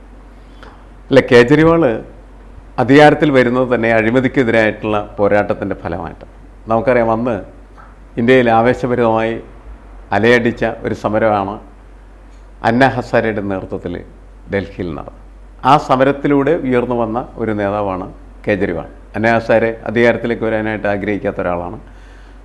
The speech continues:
പക്ഷേ അദ്ദേഹം ഉയർത്തിയ സമരാവേശവും അതിൻ്റെ സാധ്യതകളും വലിയ തോതിൽ ഉപയോഗിക്കുകയും അങ്ങനെ അധികാരത്തിലെത്തുകയും ആ അധികാരം എന്ന് പറയുന്നത് ഡൽഹിയിലെ ജനങ്ങളെ സംബന്ധിച്ചിടത്തോളം ഉപകാരപ്രദമായിട്ടുള്ള ഒരുപാട്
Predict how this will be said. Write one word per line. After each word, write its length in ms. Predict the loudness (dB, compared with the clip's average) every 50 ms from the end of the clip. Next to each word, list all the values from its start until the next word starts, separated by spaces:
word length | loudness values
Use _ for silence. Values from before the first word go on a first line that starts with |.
| -2 0
പക്ഷേ 220 | 0 2 4 4 6 6 4
അദ്ദേഹം 240 | 4 4 4 4 4 4
ഉയർത്തിയ 320 | 4 2 2 2 0 0 0 0 -2
സമരാവേശവും 720 | -2 0 2 2 2 2 2 2 -2 -4 -4 -4 -6 -6 -6 -10 -18 -12 -6 -4 -2
അതിൻ്റെ 360 | -2 -2 -2 -2 0 0 0 -2 -4 -8 -14 -20 -20 -20 -20 -20 -6 2
സാധ്യതകളും 760 | 4 6 6 4 4 0 -4 0 0 0 0 0 -2 -6 -10 -14 -20 -20 -20 -20 -20 -20 -20 -20 -20 -20 -20 -20 -20 -20 -20 -20 -20 -2 0
വലിയ 200 | 2 6 6 6 6 4
തോതിൽ 240 | 2 2 2 2 0 0
ഉപയോഗിക്കുകയും 600 | 0 0 0 0 -2 -2 -4 -4 -4 -4 -6 -8 -14 -18 -20 -20 -20 -20 -20 -8 -2 0
അങ്ങനെ 180 | 2 2 4 2 2
അധികാരത്തിലെത്തുകയും 800 | 4 4 4 4 4 2 2 0 0 0 -2 -2 -4 -4 -6 -6 -10 -14 -20 -20 -10 -2 2 4
ആ 20 | 4 4 4
അധികാരം 440 | 4 2 2 2 2 2 2 0 -2 -2 -4 -4
എന്ന് 140 | -2 0 0 0
പറയുന്നത് 420 | 2 2 0 0 0 0 0 -2 -4 -6 -10 -18 -20 -20 -20 -20 -20 -14 -10 0 4
ഡൽഹിയിലെ 460 | 6 6 6 4 2 0 2 2 2 2 2
ജനങ്ങളെ 300 | 0 2 0 0 -2 -2 -2
സംബന്ധിച്ചിടത്തോളം 600 | -4 -4 -4 -4 -4 -4 -4 -4 -2 -4 -4 -2 -2
ഉപകാരപ്രദമായിട്ടുള്ള 920 | 0 0 0 2 2 0 0 0 -2 -2 0 -2 -2 -4 -4 -2 -2 0 0
ഒരുപാട് 300 | 2 2 4 4 4